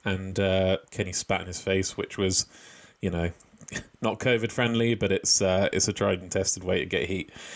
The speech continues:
And, uh, oh, there was a, there was a super kick party, uh, on Hangman Page, which was, um, haven't seen one of those in a while. But yeah, um, can we all agree at least that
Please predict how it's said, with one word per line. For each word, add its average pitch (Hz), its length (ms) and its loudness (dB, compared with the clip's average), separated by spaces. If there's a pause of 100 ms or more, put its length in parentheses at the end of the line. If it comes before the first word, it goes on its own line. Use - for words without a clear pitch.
(220)
And, 95 480 -2
uh, 101 360 4
oh, 135 120 0
there 107 100 2
was 98 120 0
a, 101 200 4
there 110 80 -4
was 98 100 -2
a 95 60 0
super - 260 2
kick - 200 -4
party, 92 360 -2 (180)
uh, 92 240 0
on 85 140 -2
Hangman 92 300 -4
Page, 90 420 0
which - 240 -8
was, 90 240 0
um, 87 380 -2 (320)
haven't 104 180 -4
seen 101 140 0
one 92 100 -4
of 90 80 -2
those 90 180 0
in 90 80 -8
a - 20 -6
while. 87 240 2 (440)
But - 140 0
yeah, 127 240 2 (600)
um, 127 460 0 (680)
can 147 100 -6
we 165 100 4
all 180 100 6
agree 147 280 4
at - 80 2
least 127 320 2
that 107 300 2